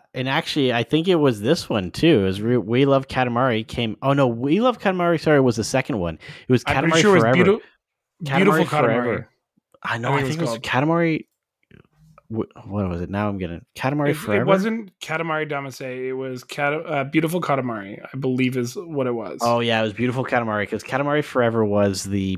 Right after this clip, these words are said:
Speaker 1: PlayStation three one. Uh, and then,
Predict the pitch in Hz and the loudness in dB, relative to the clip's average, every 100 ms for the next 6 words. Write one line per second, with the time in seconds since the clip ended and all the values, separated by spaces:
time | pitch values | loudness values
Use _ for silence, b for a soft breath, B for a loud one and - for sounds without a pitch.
0 | - - 101 - 98 - 92 87 - - | -8 -2 -2 0 0 0 -6 -8 -12 2
1 | 147 139 85 76 78 120 B B B B | 6 6 4 -4 -8 -12 B B B B
2 | B _ 85 87 85 85 85 - _ _ | B _ -6 -4 -2 -4 -6 -8 _ _
3 | 90 87 87 82 | -10 -8 -8 -10